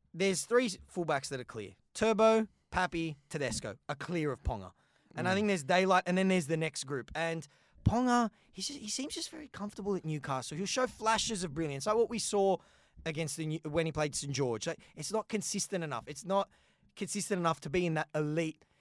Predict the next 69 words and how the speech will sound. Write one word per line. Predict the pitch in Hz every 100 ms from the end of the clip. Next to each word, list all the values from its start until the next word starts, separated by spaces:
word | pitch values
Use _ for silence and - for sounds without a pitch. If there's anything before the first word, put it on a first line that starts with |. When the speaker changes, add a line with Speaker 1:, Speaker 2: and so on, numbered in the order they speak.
| _
Speaker 1:
He's | 143 139
probably | 208 214 208
not | 175
gonna, | 165 156
let's | 160 190
be | -
honest, | 151 135
he's | 170
not | 180
gonna | 170
win | 151
a | 135
comp | - 135 135
unless | 143 151
something | - 160 127
drastic | 131 131 - 123
changes | 131 123 113 113
at |
the | 123
Speaker 2:
Well, | 117
Speaker 1:
Knights | 110 143
Speaker 2:
he, |
Speaker 1:
in | 139
the |
Speaker 2:
he | 147
Speaker 1:
next | -
Speaker 2:
says | 202
Speaker 1:
five | 120 104
years. | 104 117
Speaker 2:
he | 127
wants | 143 -
to | 123
be | 113
a | 104
leader | 107 117 110
at | 110
Newcastle. | 113 - 110 110 123 117 _ _ _ _ _ -
They've | 147 151
had | 156 156 127 _ -
times | - 147 139
where | 131
they've | 123
had | 117 123
players | - 127 123
there, | 110 101
Mitch | 107 107 -
Pearce, | - 113 101 -
Connor | 107 110
Speaker 1:
Yep. | 107
Speaker 2:
Watson, | 123 131 98 - _ _ _ _ _ _
uh, | - 113 104
but | - 110
they | 123
just | 135 127
haven't | 123 120
been | 113
able | 113 110 107
to |
show | 110 - 117 107 101 _ _ _ _ _ _ -
that | 110
they're | 113
gonna | 117 110
be | 101 110
a | 101
team | - 117 110 107
that's | -
pushing | - 127 131 117
top | 107 101
four, | - 107 -